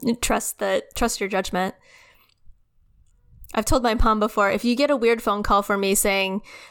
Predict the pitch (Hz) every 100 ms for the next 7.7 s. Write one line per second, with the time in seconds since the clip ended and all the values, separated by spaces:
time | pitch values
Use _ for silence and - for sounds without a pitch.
0 | - - 196 196 190 - _ _ _ _
1 | _ - 220 220 240 - 262 254 220 214
2 | 220 208 202 202 208 - 214 196 208 -
3 | 220 208 202 196 190 190 - - _ _
4 | _ _ _ - - 196 190 185 185 190
5 | - _ _ _ _ _ _ _ _ _
6 | _ - 214 220 214 214 - 202 202 202
7 | 196 190 190 190 185 185 -